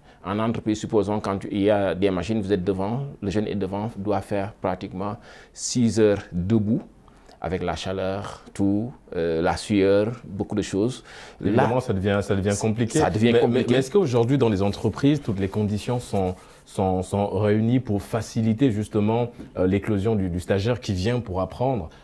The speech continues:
Speaker 2: euh, emmagasiner un maximum, euh, d'informations ? Parce que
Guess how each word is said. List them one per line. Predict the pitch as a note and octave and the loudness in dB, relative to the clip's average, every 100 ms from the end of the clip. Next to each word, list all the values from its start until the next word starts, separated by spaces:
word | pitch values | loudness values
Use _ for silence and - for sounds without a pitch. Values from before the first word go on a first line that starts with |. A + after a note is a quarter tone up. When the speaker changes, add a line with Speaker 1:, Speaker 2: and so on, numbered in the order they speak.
| - | -6
Speaker 2:
euh, | F#2+ F#2+ - | 0 0 0
emmagasiner | G#2 G#2+ G#2 G#2 A2+ A#2+ | 0 0 0 0 0 2
un | |
maximum, | G#2 A#2 A2+ - A#2 A#2 C3 G#2+ F2+ - - - | 2 0 -4 -6 -2 0 0 0 -4 -14 -10 -2
euh, | G2 F#2 | 2 2
d'informations ? | F2 F#2+ - G2 G2 - G#3 | 2 0 0 0 0 0 -2
Parce | G3 F#2+ | 0 -2
que | - G#2+ | 0 0